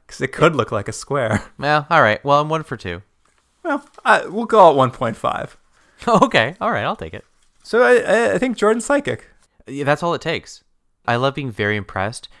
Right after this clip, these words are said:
Speaker 2: with just really lucky things like that. I'm like, "Oh, yeah. Do you see how I do? First guess, I got it."
Speaker 1: Tell, tell everybody you know.
Speaker 2: Mm-hmm. That's all I'm gonna talk about at work tomorrow.
Speaker 1: Anyway, now that Richard Kind is kind of semi-proven that she's probably a psychic, the fifty-eighth gets called for a mission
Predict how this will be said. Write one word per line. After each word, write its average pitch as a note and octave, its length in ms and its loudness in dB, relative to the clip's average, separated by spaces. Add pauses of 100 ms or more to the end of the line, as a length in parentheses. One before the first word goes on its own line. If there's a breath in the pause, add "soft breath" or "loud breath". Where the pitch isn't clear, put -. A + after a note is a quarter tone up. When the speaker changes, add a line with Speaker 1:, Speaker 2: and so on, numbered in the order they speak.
(100)
Speaker 2:
with G#2 220 -8
just F#2+ 280 -8
really F#2 220 -8
lucky F2 340 -8
things F2 320 -12
like G2+ 160 -10
that. A#2 160 -4
I'm A2 60 -6
like, F2+ 180 -10
"Oh, - 100 -14
yeah. G2+ 280 -8
Do - 80 -20
you F#2 60 -14
see - 160 -14
how D#2+ 100 -8
I - 60 -12
do? F#2 360 -16
First G#2 280 -10
guess, G#2+ 280 -8
I F2 60 -10
got F#2+ 260 -8
it." E2 140 -16 (260 soft breath)
Speaker 1:
Tell, B2 360 -2
tell C3 240 -2
everybody C3 360 -2
you B2+ 60 -6
know. A#2+ 320 -6 (260)
Speaker 2:
Mm-hmm. G#2 440 -6
That's A#2 180 -2
all A2+ 160 4
I'm A2 60 -2
gonna G#2 100 -4
talk G2+ 180 -4
about G2+ 120 -6
at E2 100 -10
work G#2 140 -8
tomorrow. E2+ 240 -10 (420)
Speaker 1:
Anyway, A2 400 -2
now B2 180 2
that D#3 120 -2
Richard C3+ 320 -4
Kind A#2 260 -2
is G#2+ 140 -8
kind A#2+ 200 -8
of - 80 -10
semi-proven A#2 800 -4
that A2 140 -8
she's G#2+ 240 -12
probably A#2 540 0
a A2+ 60 -6
psychic, A2+ 540 -8 (560)
the B2+ 120 -6
fifty-eighth C#3+ 440 -8
gets B2+ 160 -6
called B2 380 -2
for A#2+ 100 -2
a A2 40 -2
mission A2 580 -6